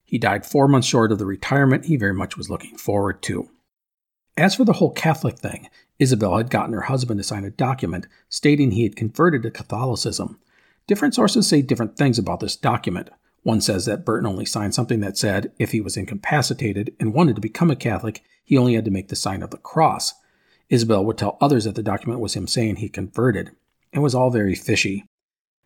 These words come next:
No matter, as you can imagine, Burton's friends and family were horrified by the supposed conversion. In reality, Burton had, for the most part, given up on religion. He still practiced as a Muslim, but that came and went throughout his last twenty to thirty years of life.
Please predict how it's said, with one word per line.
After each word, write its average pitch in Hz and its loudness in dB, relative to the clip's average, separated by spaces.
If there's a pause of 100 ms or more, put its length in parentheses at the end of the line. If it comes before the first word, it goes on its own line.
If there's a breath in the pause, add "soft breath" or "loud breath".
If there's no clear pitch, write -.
No 165 4
matter, 98 0
as 160 4
you 175 6
can 180 2
imagine, 107 2
Burton's 196 2
friends 131 0
and 127 0
family 98 -4
were 87 -8
horrified 104 0
by 101 -6
the 101 -6
supposed - -6
conversion. 98 -2 (880)
In 180 -2
reality, 180 2
Burton 160 0
had, 117 -2
for 202 0
the 226 2
most 180 -2
part, 123 -2
given 147 4
up 175 0
on 98 0
religion. 87 -6 (340)
He 214 4
still 240 4
practiced 170 2
as 101 0
a 98 -4
Muslim, 98 -4 (100)
but 151 0
that 185 0
came 160 2
and 135 2
went 120 0
throughout 107 -2
his 98 -6
last 92 -6
twenty 101 -4
to 104 -4
thirty 92 -6
years 95 -6
of 98 -12
life. 110 -4